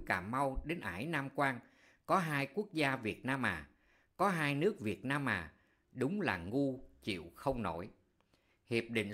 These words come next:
Geneva năm một nghìn chín trăm năm mươi tư nói rõ, vĩ tuyến mười bảy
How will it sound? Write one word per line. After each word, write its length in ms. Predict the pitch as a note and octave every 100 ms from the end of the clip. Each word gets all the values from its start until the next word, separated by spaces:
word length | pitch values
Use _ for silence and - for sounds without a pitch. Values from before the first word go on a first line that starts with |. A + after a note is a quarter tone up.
| B2+
Geneva 460 | D#3 D#3+ D3 D3+ D3+
năm 140 | D3
một 60 | G#2+
nghìn 260 | F#2+ F2+
chín 240 | - D#3 G#3+
trăm 180 | D3+
năm 100 | D3
mươi 160 | D3 C#3+
tư 200 | D3 C#3+ C3
nói 280 | B2 D#3+ F#3+
rõ, 260 | F2+ A2+ - _ _ _ G2
vĩ 220 | G#2+ E3+ D#3+
tuyến 240 | F#3+ F#3+
mười 100 | G#2
bảy 300 | F2+ F#2